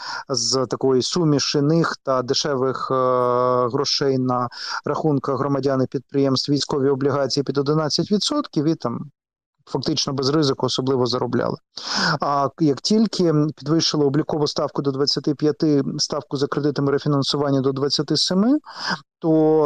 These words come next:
а, ці кредити стали золотими просто для банків, вони почали їх активно повертати, але чимось треба їх заміщувати, і, власне, банки, особливо дрібніші банки з українським капіталом почали підвищувати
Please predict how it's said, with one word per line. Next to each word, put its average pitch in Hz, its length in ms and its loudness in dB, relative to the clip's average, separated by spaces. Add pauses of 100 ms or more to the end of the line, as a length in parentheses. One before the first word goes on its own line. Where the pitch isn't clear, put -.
а, 139 520 2
ці 160 560 2 (400)
кредити 147 420 -2
стали 139 320 0
золотими 151 580 2
просто 247 400 -4
для 214 180 2
банків, 220 480 0 (460)
вони 202 120 2
почали 175 300 0
їх 175 140 0
активно 160 400 0
повертати, 139 600 -2
але 131 140 0
чимось 180 320 0
треба 156 320 0
їх 143 140 2
заміщувати, 247 840 0 (440)
і, 196 120 0
власне, 175 400 2
банки, 175 440 0
особливо 151 560 2
дрібніші 151 680 2
банки 202 500 2
з 156 80 0
українським 202 560 2
капіталом 202 560 0
почали 160 360 0
підвищувати 139 800 -2